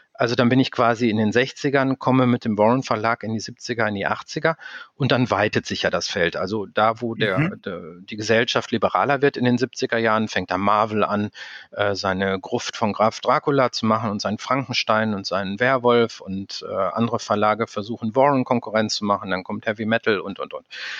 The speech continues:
Speaker 1: Ähm, also ich muss, ich, ich kann, wo es, wo es zielführend ist, chronologisch erzählen. Und wenn ich dann merke, es wird jetzt ein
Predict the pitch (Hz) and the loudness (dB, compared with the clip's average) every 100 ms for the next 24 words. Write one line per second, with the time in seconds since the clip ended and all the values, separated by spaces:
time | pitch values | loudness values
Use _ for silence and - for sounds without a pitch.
0 | - - - - 107 95 92 107 _ - | -14 -16 -10 -2 0 0 -2 -6 _ -4
1 | 107 95 107 143 151 - - - - - | -2 -2 0 2 2 2 -4 -8 -10 -8
2 | - 147 - - 139 175 131 123 - - | -6 -4 -2 0 0 2 4 4 2 -4
3 | - 104 - - 202 - 147 127 - 113 | -4 -4 -2 2 0 2 2 2 2 -4
4 | - 110 98 131 185 190 - - - 190 | -4 -2 0 2 2 2 0 0 4 4
5 | 202 196 - _ _ _ _ _ - 135 | 4 2 -4 _ _ _ _ _ -8 -2
6 | 113 110 - 117 135 120 127 - 107 - | 2 2 2 2 4 2 2 0 -2 -2
7 | - 120 - - 101 104 | -2 2 0 2 0 0